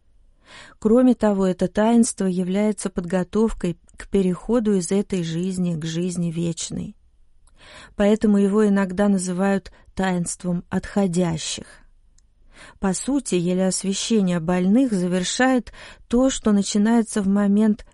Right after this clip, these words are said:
крещения, а именно приобщение к смерти и воскресению Иисуса Христа. Елеопомазание дает необходимую благодать для последней борьбы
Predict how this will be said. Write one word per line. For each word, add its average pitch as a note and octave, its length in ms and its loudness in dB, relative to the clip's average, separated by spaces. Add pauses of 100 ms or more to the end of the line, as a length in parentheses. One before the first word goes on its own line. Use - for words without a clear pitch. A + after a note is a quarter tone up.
крещения, F#3+ 1000 -4 (880)
а G#3+ 160 0
именно F#3 540 4 (340)
приобщение G3+ 760 2
к - 60 -12
смерти G3+ 640 -2
и F3+ 100 -2
воскресению G3+ 1000 0 (400)
Иисуса F#3 640 -4
Христа. F3 720 -8 (1120)
Елеопомазание F#3 1040 2
дает F#3+ 440 0
необходимую G3+ 920 0
благодать F#3+ 880 -2 (360)
для F3+ 160 -2
последней A3 720 2
борьбы F#3 600 -2